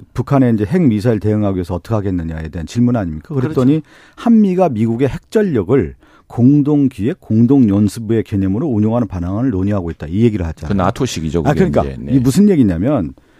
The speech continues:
Speaker 1: 우리 지금 대통령실에서 이 핵에 대한 개념을 정확하게 모르는 것 같아요.
Speaker 3: 아, 왜 몰라요?
Speaker 1: 왜 그러-, 왜 그러냐면
Speaker 3: <laughs> 우리 박 의원님만
Speaker 1: 아니, 제가
Speaker 3: 주장하니까.
Speaker 1: 잠깐 말씀드려볼게요. 핵은 공유가 됩니까?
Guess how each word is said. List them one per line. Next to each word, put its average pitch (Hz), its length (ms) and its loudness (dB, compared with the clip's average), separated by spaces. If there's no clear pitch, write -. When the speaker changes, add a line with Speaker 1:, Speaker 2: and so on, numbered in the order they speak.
Speaker 1:
우리 170 160 4
지금 151 300 2
대통령실에서 127 1040 2
이 180 140 4
핵에 294 380 2
대한 233 260 4
개념을 143 340 4
정확하게 139 440 0
모르는 123 340 4
것 92 160 0
같아요. 73 340 -16
Speaker 3:
아, - 200 -6
왜 - 120 -4
몰라요? 107 400 2
Speaker 1:
왜 226 80 2
그러-, 214 140 2
왜 143 180 4
그러냐면 190 640 4
Speaker 3:
<laughs> - 100 -10
우리 113 120 2
박 139 260 -2
의원님만 180 340 2
Speaker 1:
아니, 117 80 4
제가 202 100 4
Speaker 3:
주장하니까. 127 40 -2
Speaker 1:
잠깐 247 140 2
말씀드려볼게요. 123 640 -2
핵은 262 760 4
공유가 269 420 6
됩니까? 143 500 2